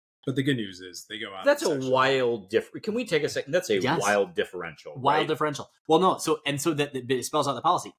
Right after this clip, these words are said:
Speaker 3: If they're not in session, the governor does have to hold a public hearing where she has to be able to receive, uh,
Speaker 2: Public
Speaker 3: public
Speaker 2: feedback.
Speaker 3: public feedback, and she has to be the person presiding over the session.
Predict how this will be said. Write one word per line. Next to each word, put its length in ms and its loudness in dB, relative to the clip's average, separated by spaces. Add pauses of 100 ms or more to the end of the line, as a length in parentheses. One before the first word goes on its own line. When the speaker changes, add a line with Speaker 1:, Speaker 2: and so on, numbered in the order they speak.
Speaker 3:
If 240 2
they're 120 0
not 160 -2
in 60 -8
session, 420 -10 (420)
the 80 -2
governor 260 2
does 220 0
have 120 -2
to 80 -2
hold 140 0
a 40 -2
public 300 -6
hearing 360 -8 (100)
where 100 4
she 180 0
has 260 -6
to 100 -8
be 60 2
able 180 4
to 60 2
receive, 520 -4 (460)
uh, 220 2
Speaker 2:
Public 60 -8 (280)
Speaker 3:
public 60 -18 (120)
Speaker 2:
feedback. 380 -6
Speaker 3:
public 260 2
feedback, 440 0 (100)
and 180 0
she 300 -6
has 460 -6
to 100 -4
be 180 0
the 80 -2
person 580 -2 (480)
presiding 520 0
over 280 0
the 120 -8
session. 460 -6